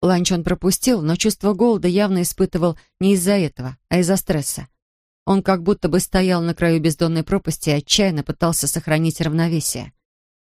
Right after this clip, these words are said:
Спустя полчаса они с Терен вошли в здание, где уже кружили, здороваясь с коллегами, и изучали расписание предстоящих выступлений участники и гости конференции.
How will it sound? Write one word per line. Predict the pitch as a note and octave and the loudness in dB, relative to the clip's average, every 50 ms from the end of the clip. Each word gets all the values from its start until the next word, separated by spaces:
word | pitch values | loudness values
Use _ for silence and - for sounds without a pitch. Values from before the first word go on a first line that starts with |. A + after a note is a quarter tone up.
| _ _ _ _ | _ _ _ _
Спустя | - - - C4 - D4+ D4 | -12 -4 -2 2 2 2 2
полчаса | - A#3+ A3 - - - - A3 | 2 0 0 0 -2 -2 0 0
они | G#3+ G3 F#3 F3+ | 2 2 0 0
с | - - | -2 0
Терен | - G3 F#3 E3+ E3 | 0 0 0 0 0
вошли | D#3+ D#3+ - E3 D#3 | -2 -2 -2 -2 -4
в | C#3+ D#3 | -4 -4
здание, | C#3+ D#3+ F3 F3 E3+ D#3 C#3+ | 0 0 0 0 2 0 -2
где | C3 B2+ D#3 D3+ | -2 0 0 2
уже | C#3+ C#3+ C#3 E3 D#3 | 2 2 0 -2 -2
кружили, | - - D3 D3 D3 B2+ E3 G3 G3+ F#3 F3 E3 - _ _ _ _ - | -2 -4 -4 -4 -2 0 2 2 2 2 0 -2 -4 _ _ _ _ -6
здороваясь | - E3+ D3 F#3 E3+ E3 D#3 D3 D#3 C#3+ - | -4 0 2 2 2 2 2 2 0 0 -2
с | - | -2
коллегами, | - D3 C#3+ D#3+ F3 E3 F3 E3 E3 D#3 - _ _ _ _ _ - | -2 0 2 2 0 0 0 -2 -2 -4 -6 _ _ _ _ _ -2
и | - F#3+ | 0 0
изучали | F3 F#3 F#3+ - B3 A#3 G#3 F#3+ | 2 2 0 2 2 2 2 2
расписание | F3 F3 - - F3 E3+ - - G#3+ G#3+ G3 F#3+ F#3 | 2 0 0 0 -2 -2 0 2 2 2 2 0 0
предстоящих | - E3 E3 - - - E3+ E3 - - C#3+ | 0 0 -2 -2 0 0 0 0 0 -4 -4
выступлений | D3 E3 - - D3+ - D3+ D#3+ D3+ D3 C#3+ | -4 -4 -4 -4 -6 -2 0 0 0 0 -2
участники | C#3+ - D#3+ D#3 D#3+ - F3 D#3+ - D#3 D#3 - - _ _ | -2 0 -2 -2 -2 -2 -6 -6 -4 -6 -8 -8 -10 _ _
и | - D3+ | -6 0
гости | C#3+ F3 F3 - - | 2 2 2 2 -2
конференции. | - - D#3+ - - F#3+ G3+ F#3+ D#3 - - - - | -2 -2 -4 0 0 0 0 0 0 -2 -6 -6 -8